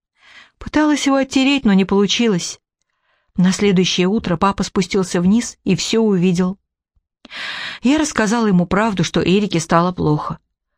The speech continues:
Он спросил: «Вы пили?» А я подняла на него круглые глаза и ответила: «Что ты, папочка?» Голос ее дрожит,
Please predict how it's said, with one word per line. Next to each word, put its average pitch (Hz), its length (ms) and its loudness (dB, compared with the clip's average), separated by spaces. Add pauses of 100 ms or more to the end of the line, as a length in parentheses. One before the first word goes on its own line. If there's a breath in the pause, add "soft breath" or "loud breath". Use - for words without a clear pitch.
(200)
Он 175 100 -2
спросил: 165 560 -2 (240)
«Вы 139 240 0
пили?» 185 460 0 (500)
А 170 120 -2
я 226 160 0
подняла 208 420 2
на 220 80 4
него 202 220 4
круглые 202 440 2
глаза 170 340 0
и 247 80 -2
ответила: 190 480 0 (320 loud breath)
«Что 311 380 0
ты, 240 140 0
папочка?» 247 640 -4 (920)
Голос 175 360 0
ее 175 180 0
дрожит, 170 520 -2